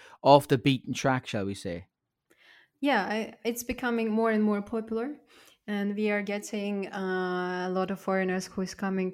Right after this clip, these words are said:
Speaker 2: to one village called Oymekon, which is, uh, has this recorded lowest temperature, uh, minus seventy-one degrees,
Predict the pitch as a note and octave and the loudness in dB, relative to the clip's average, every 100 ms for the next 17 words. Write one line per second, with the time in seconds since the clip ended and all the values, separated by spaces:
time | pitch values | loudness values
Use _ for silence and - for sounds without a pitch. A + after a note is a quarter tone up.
0 | - F#3 F3+ F3+ F3+ F3+ - - G3+ G#3 | -2 -2 0 0 -2 -6 -14 -2 2 2
1 | G3+ G3 F#3 - F#3+ F#3 - G3+ G3+ F#3 | 2 0 -2 -2 -2 -2 0 0 0 -2
2 | F#3 F3+ G#3 G#3+ - _ _ _ _ _ | -2 -2 -2 -6 -14 _ _ _ _ _
3 | F#3 F#3+ G3 F#3 - G3+ F#3 F3+ F3 F#3+ | -2 -2 -2 -2 -4 0 0 2 0 -2
4 | G3+ F3 - - F3+ - F#3 - G3+ F#3+ | -2 -4 -4 -6 -6 -4 -8 -2 -2 0
5 | F#3 - - F#3 F#3 F3+ F3+ F#3 F3+ G#3 | -2 -4 -8 -2 -2 -2 -4 -6 -4 -4
6 | - G#3+ B3 - _ _ _ _ F#3+ F#3 | -4 -4 -4 -10 _ _ _ _ -4 -2
7 | F#3 F3+ F#3+ F#3 F#3+ F#3 - F#3 F3+ F#3 | 0 0 -2 -4 -4 -4 -4 -4 -2 -4
8 | F3+ G3 A#3+ - | -4 -4 -4 -6